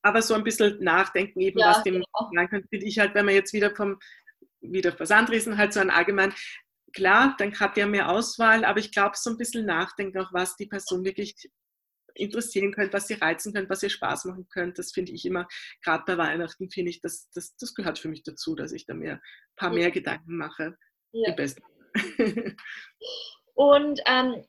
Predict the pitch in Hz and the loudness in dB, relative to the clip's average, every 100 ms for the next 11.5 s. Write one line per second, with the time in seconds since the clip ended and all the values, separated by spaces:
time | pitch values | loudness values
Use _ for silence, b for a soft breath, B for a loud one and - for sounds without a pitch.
0 | _ - 269 269 262 - 254 240 247 220 | _ -4 4 8 8 8 6 4 4 2
1 | 226 - 269 330 349 339 294 311 330 - | 2 -2 -4 -2 -2 -2 -2 -2 -8 0
2 | 220 220 226 - 214 254 294 294 285 294 | 2 2 0 2 2 2 -2 -4 0 -2
3 | 262 - 240 247 233 196 233 269 - - | -2 -4 -2 0 2 2 2 -2 -6 -8
4 | - 240 240 277 - 277 311 320 - 285 | -6 -4 0 0 0 -4 -6 -4 0 0
5 | 285 - - 220 220 214 208 - 247 240 | 0 -4 0 2 2 0 -2 -2 -6 -2
6 | 226 226 214 220 220 208 208 196 196 226 | -2 -2 -4 -4 -2 -2 -2 -6 -6 -6
7 | - 233 269 214 208 214 - _ - - | -6 2 4 2 -6 -10 -12 _ -16 -12
8 | 214 - - 214 214 214 214 _ _ _ | -12 -10 -6 -4 -4 -4 -8 _ _ _
9 | _ _ _ _ _ _ 214 208 226 208 | _ _ _ _ _ _ -4 -4 -8 -6
10 | 214 196 196 202 202 196 202 - - 208 | -2 4 6 8 6 2 -2 -4 -2 0
11 | 208 233 240 240 | 2 2 2 -2